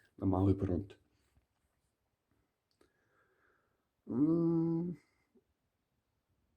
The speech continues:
Jeszcze zasilanie dojdzie do domofonu, to wiadomo, jeszcze jeden bezpiecznik się zmieści. Żeby dać zabezpieczenie na,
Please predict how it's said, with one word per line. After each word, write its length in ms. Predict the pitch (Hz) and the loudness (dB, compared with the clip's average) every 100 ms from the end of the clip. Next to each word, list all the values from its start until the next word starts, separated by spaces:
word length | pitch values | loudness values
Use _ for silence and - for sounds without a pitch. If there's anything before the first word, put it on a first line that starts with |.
| _ | _
Jeszcze 240 | 98 - 104 | -10 -8 -2
zasilanie 500 | 92 - 101 90 87 | -2 -2 -2 0 0
dojdzie 280 | 87 87 85 | 0 0 0
do 100 | 90 | 4
domofonu, 640 | 92 95 98 98 95 90 | 8 8 6 8 8 8
to 100 | 87 | 2
wiadomo, 480 | 87 90 90 87 - - - - - | 2 4 4 2 -2 -10 -8 -10 -8
jeszcze 260 | 90 - 95 | -12 -2 4
jeden 200 | 92 92 | 4 4
bezpiecznik 440 | 90 98 - - | 2 -2 -8 -4
się 180 | 95 90 | 0 2
zmieści. 340 | 87 - - - _ _ _ _ _ _ _ _ _ _ _ _ _ _ _ | 0 -2 -12 -20 _ _ _ _ _ _ _ _ _ _ _ _ _ _ _
Żeby 240 | - - - _ _ _ _ - _ _ _ _ _ _ _ - 95 98 95 | -10 -10 -14 _ _ _ _ -20 _ _ _ _ _ _ _ -2 0 4 4
dać 440 | 92 98 101 - - | 4 4 0 -8 -2
zabezpieczenie 800 | 98 95 - 95 - 98 95 92 | 0 0 -2 -6 0 2 4 2
na, 160 | 92 | 2